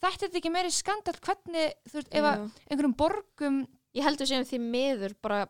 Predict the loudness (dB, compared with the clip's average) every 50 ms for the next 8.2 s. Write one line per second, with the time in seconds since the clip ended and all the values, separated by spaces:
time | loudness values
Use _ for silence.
0 | -6 -10 -10 -6 -2 -2 0 0 -2 -4 -8 -6 -4 -4 -2 -2 -2 -4 -4 -8
1 | _ _ -4 -2 -2 -2 -2 -2 -4 -4 -4 -4 -4 -6 -6 -6 -6 -6 -6 -6
2 | -6 _ -8 -8 -8 -10 _ -12 -6 -6 -6 -4 -6 -8 -6 -6 -6 -4 -4 -6
3 | -6 -6 -4 -6 -6 -6 -6 -8 -8 -8 -8 -12 -14 -16 _ _ _ _ 8 8
4 | 8 8 8 6 6 6 6 4 2 2 4 4 6 6 6 6 8 8 8 8
5 | 6 6 8 8 8 8 8 6 4 6 4 4 4 4 4 4 6 6 6 4
6 | 4 2 _ _ -6 -4 -2 -2 -4 -2 0 2 2 2 0 -4 -8 _ -8 -8
7 | -8 -8 -12 -18 -20 -20 -20 -20 _ _ _ -10 -2 2 4 6 8 8 6 6
8 | 4 0 -10 -10